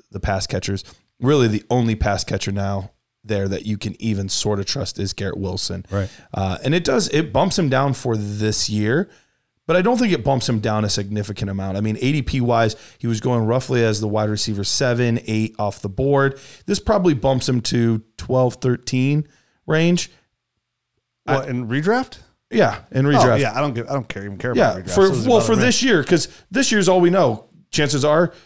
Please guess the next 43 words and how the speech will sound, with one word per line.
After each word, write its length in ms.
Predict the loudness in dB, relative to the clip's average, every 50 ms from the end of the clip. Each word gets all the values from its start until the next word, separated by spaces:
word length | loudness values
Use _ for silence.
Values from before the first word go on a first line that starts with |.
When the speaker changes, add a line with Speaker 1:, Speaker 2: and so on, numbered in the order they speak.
| _
Speaker 1:
he 120 | -8 -6 -4
could 120 | -4 -2
come 160 | 0 0 2
back 200 | 4 2 2 2
next 220 | 0 -2 -2 0 0
year. 80 | 0
It's 100 | 0 0
a 40 | -2
six-month 480 | -2 -2 -2 -2 -2 -2 -2 -2 -4 -6
recovery. 400 | -2 0 0 2 2 2 0 -2 -4 -10 -20 -20 _
Quarterbacks, 640 | -2 0 2 2 4 4 2 2 2 0 -4 -6 -8 -6
doesn't 240 | -2 -2 -2 -2 0
matter 260 | 0 0 0 2 2
as 120 | 0 2 2
much. 220 | 2 2 0 0 -6 -16 _ _ _
Sounds 240 | -4 -2 0 0 2
like 260 | 0 0 -2 -6 -14 _ _ _ _ _ _ -4
Aaron 160 | -2 2 2
Rodgers 260 | 4 4 2 2 0
planned 520 | -2 -4 -2 0 0 0 2 0 0 -2 -2 -2
originally 500 | 0 2 2 2 2 2 0 0 0 0
on 160 | 2 0 0
being 180 | 0 0 0 0
there 140 | 0 -2 -2
multiple 360 | -2 -4 -6 -6 -6 -4 -2
years, 360 | 0 2 2 4 2 2 0 -6 -16 -20 -20 _
so 140 | -4 0 0
he 80 | 2 2
could 140 | 2 0 0
be 80 | 2
back 240 | 4 4 2 2 2
next 260 | 0 -2 -2 -2 -2
year 260 | 0 2 2 4 4
and 220 | 4 4 4 4 4
bada 180 | 4 4 4
bing, 200 | 4 2 4 4
bada 180 | 4 4 4 4
boom, 200 | 4 4 4 4
we're 80 | 4 4
right 180 | 4 4 2
back 180 | 2 0 0 0
in 100 | 0 2
business. 360 | 2 0 0 -2 -6 -8